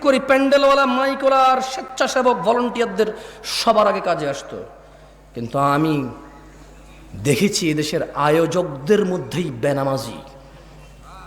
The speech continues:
ঘুষখোর, সুদখোরে ভরপুর থাকে। দু একজন ভালো থাকে, দু একজনের ইচ্ছা চেষ্টায়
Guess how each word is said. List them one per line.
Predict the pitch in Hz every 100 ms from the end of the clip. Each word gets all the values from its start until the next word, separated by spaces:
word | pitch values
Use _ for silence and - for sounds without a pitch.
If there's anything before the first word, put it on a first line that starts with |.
| -
ঘুষখোর, | - 151 - - 147 123
সুদখোরে | - 190 - - 120
ভরপুর | 90 110 - 92 -
থাকে। | - - - - - - - - 151 151 - 180 190 180 165 - - - -
দু | 87 180
একজন | 202 165 190 170
ভালো | 127 143 127
থাকে, | 117 123
দু | 147 240
একজনের | 220 170 185 175 190
ইচ্ছা | 208 - 175
চেষ্টায় | 165 - - 156